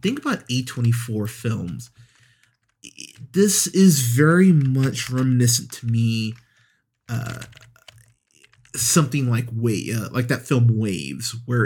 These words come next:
it is just, <laughs> it's almost designed to just make you go, "Come on, movie! Like, can I have some happiness?" Fuck. Like, it, it, <laughs> it really is just kinda one of those films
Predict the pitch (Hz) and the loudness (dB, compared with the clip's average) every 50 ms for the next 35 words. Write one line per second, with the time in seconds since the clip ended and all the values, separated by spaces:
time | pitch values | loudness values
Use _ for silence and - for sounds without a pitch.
0 | 117 - 131 135 131 139 139 127 120 120 - 131 120 120 117 117 - - _ _ | -2 0 0 2 4 4 2 2 0 0 0 2 2 2 2 0 -2 -8 _ _
1 | _ _ _ _ _ _ _ _ _ _ _ _ _ _ _ - - - - - | _ _ _ _ _ _ _ _ _ _ _ _ _ _ _ -20 -20 -12 -12 -10
2 | - - - - 110 277 120 - - 202 156 - - - 190 160 185 185 214 - | -10 -12 -12 -10 -6 -6 -4 2 2 2 2 2 0 2 2 4 6 6 4 4
3 | - - 240 220 170 143 131 147 131 139 147 156 160 156 160 143 143 156 147 151 | 4 2 2 4 6 6 6 4 4 4 4 4 4 4 2 2 2 2 2 2
4 | 143 147 - 143 135 135 - 151 143 135 127 120 120 120 - _ _ - - - | 2 2 -2 -10 -8 -2 0 2 4 4 2 2 0 -4 -8 _ _ -12 -10 -8
5 | - - 262 359 415 427 285 - - - 190 247 294 320 359 359 294 220 180 180 | -2 0 2 2 2 4 2 0 -2 0 0 2 4 6 6 6 6 6 8 8
6 | 190 202 220 220 294 294 285 277 254 226 220 226 - - - - - - - - | 8 6 6 6 6 6 6 6 4 0 0 0 0 -2 -6 -20 -20 -18 -8 0
7 | - 233 233 262 330 392 403 330 226 202 226 269 320 - - 233 185 170 160 180 | 2 4 4 4 4 2 2 2 4 2 2 2 0 0 -2 2 2 2 2 2
8 | - 254 262 - 269 302 339 370 320 - - - _ - 294 320 302 - 120 - | -2 -4 -4 -4 -4 -2 -2 -4 -4 -6 -10 -12 _ -6 -2 -2 0 -2 -2 -4
9 | - - - - - 196 - - 156 156 - 190 196 143 - - _ - 196 180 | -12 -14 -18 -14 -12 -8 0 0 0 2 2 0 0 0 -4 -12 _ -4 -4 0
10 | - - - - - - - - - 175 - - - 214 - 202 196 - 247 269 | 0 0 -2 -2 -4 -6 -2 0 0 0 0 -2 -8 -2 -2 -2 -2 0 -4 -4
11 | 208 185 185 220 262 240 220 226 240 220 - - 202 214 196 196 208 202 202 _ | -4 -4 -2 0 2 4 4 4 2 2 2 2 0 0 0 -2 -4 -6 -8 _
12 | - - 190 185 185 190 175 170 170 175 175 156 160 160 160 156 156 - - - | -4 -2 0 2 2 2 2 2 0 0 0 2 4 4 4 2 0 -2 -4 0
13 | 156 156 156 147 139 131 127 127 123 120 | 2 2 4 4 2 2 0 -2 -4 -8